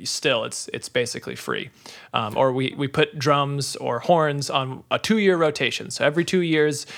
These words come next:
you help us sell all of your used horns that you used all summer, and we give you a brand new factory-made set of horns or drums or whatever. Um, and this is true of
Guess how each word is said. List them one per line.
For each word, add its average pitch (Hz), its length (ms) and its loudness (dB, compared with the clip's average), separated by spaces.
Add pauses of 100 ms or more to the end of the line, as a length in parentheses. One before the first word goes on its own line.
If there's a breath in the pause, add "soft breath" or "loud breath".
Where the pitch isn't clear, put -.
(140 loud breath)
you 151 120 2
help 139 200 2
us 131 120 -2
sell 156 320 4
all 147 240 4
of 147 120 0
your 143 160 2
used 147 320 0
horns 139 340 0
that 131 100 0
you 127 100 -2
used 127 260 -2
all 131 140 4
summer, 127 400 -2 (260 loud breath)
and 135 140 -2
we 131 60 -2
give 127 160 0
you 127 100 0
a 117 80 0
brand 127 460 -2
new 131 240 -2
factory-made 123 800 0
set - 380 -2
of 117 100 -10
horns 113 380 -6
or - 60 -6
drums 107 360 -4
or - 100 -8
whatever. - 360 -6 (340 loud breath)
Um, 104 300 -4
and 120 160 -4
this 139 160 -2
is 131 100 -4
true 135 380 0
of 123 480 -4